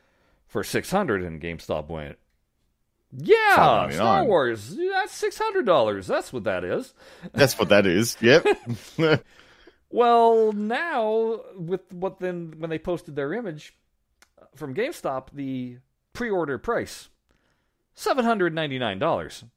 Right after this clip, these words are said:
Speaker 2: What?
Speaker 1: What? I mean, two hundred dollar markup? Why?
Speaker 2: That's a jump. That's a jump.
Speaker 1: Right.
Speaker 2: Far
Speaker 1: And,
Speaker 2: out.
Speaker 1: and here's the thing. Everybody's going, "Well, you know, if you've, if you've noticed, lumber costs are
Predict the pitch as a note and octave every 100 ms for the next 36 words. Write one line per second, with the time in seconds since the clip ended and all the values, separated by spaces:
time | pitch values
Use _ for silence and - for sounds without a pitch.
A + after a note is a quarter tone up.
0 | _ _ _ _ _ _ _ _ D#2 -
1 | - G#2 A2 A2+ - C#4 D#4+ G#4 A4+ F4+
2 | C4 - - G#2 _ B2 D3 - A3 G#3+
3 | G#3+ F3+ - - - - A3 A3+ A#3 A3
4 | G3+ G#3 G3+ B2+ B2 D#3+ C4 C4+ - F#2+
5 | F#2 F#2 F2+ F2+ - G#2 D#3 D#4 F#2+ B2+
6 | - - - _ - - - D#2+ D2 G2
7 | E3+ - G#3 G#3+ C#3 G#2+ D3+ - B3 C4+
8 | E4 C#4 G#3+ G3+ A3 A#3+ A3 E3+ E3 C3
9 | D3+ C#3+ C#3 C3+ C3 C3 - - D3+ G#2+
10 | G#2+ B2 G#2 G#2+ B2+ A2+ A2 F2+ D#3 D3
11 | A#2 - _ _ G2+ A#2+ F2+ - E2+ -
12 | - - _ F#2 D#2